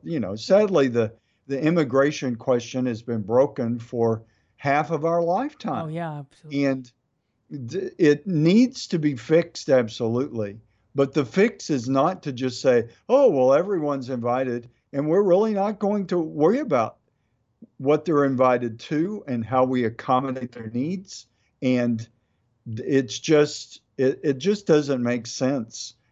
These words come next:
Speaker 1: And it's frustrating for people. And, you know, the, uh, there's so many aspects of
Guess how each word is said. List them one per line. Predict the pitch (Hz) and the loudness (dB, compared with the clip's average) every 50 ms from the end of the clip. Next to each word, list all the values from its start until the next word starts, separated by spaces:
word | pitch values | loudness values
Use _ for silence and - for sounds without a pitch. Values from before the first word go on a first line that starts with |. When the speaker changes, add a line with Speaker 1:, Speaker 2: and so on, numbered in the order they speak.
| _ _ | _ _
Speaker 1:
And | - 127 127 127 123 127 | -2 0 2 2 4 4
it's | 127 127 127 | 2 0 0
frustrating | - - 160 160 196 240 - - 233 196 180 151 131 120 113 | -4 2 2 4 4 2 0 -2 -2 -2 -2 -2 -2 -4 -4
for | - 127 117 | -6 -8 -8
people. | 113 - 120 113 110 - - 113 - _ _ _ _ _ _ _ _ - | -8 -6 -6 -6 -6 -8 -12 -16 -18 _ _ _ _ _ _ _ _ -2
And, | 139 139 139 135 131 135 127 117 113 - _ _ _ _ _ _ _ _ - | 2 2 4 4 2 0 -2 -4 -10 -18 _ _ _ _ _ _ _ _ -4
you | 190 170 | -2 2
know, | 175 175 170 160 | 4 4 4 4
the, | 151 147 147 143 143 139 | 4 2 2 2 4 4
uh, | 135 131 127 123 123 120 123 _ _ _ _ - | 4 4 4 2 0 -4 -12 _ _ _ _ -12
there's | 165 139 151 151 143 - | -4 0 0 0 0 0
so | - - 175 185 | -2 0 0 0
many | 190 180 175 160 147 143 | 0 0 -2 -2 -2 -2
aspects | 139 147 147 - - - 151 131 127 113 - - - | -2 -2 -4 -6 -6 -2 0 0 0 0 -6 -6 -4
of | 135 120 120 113 120 | -4 -2 -4 -4 -10